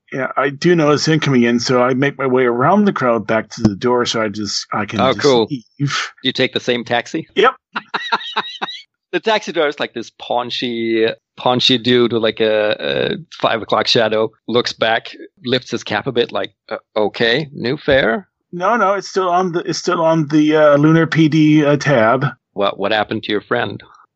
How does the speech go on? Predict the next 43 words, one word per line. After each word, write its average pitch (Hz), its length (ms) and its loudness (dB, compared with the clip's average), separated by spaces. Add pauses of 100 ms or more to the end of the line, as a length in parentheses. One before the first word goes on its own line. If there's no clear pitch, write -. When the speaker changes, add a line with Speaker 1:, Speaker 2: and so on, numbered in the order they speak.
(120)
Speaker 1:
Oh, 220 320 6
he's 175 380 -2
getting 151 240 2
a 139 60 2
drink, 120 420 -2
but 120 220 0
we, 139 240 0
we, 143 160 -2
I 139 100 0
need 135 140 0
to 127 60 -4
go 120 120 4
someplace 113 500 -2
else. 95 280 0
So, 95 400 2 (260)
you - 80 4
know 240 140 6
what? 240 260 2
Let's 202 160 -2
do 190 140 4
a - 20 0
new 147 200 0
fare. 95 420 -4 (220)
And 120 300 -2
I'll 110 300 -2 (180)
pull 139 240 2
out 123 220 4
a, 110 320 2
uh, 101 300 0 (100)
one 151 220 4
of 147 60 2
my 131 160 2 (260)
few 226 340 6
remaining 156 640 4
large 131 320 0
denomination 123 640 2
bills 120 400 4
and 101 100 -6
stick 127 240 -2
it 117 80 2
in 107 60 2
his 104 180 0
hand. 98 400 2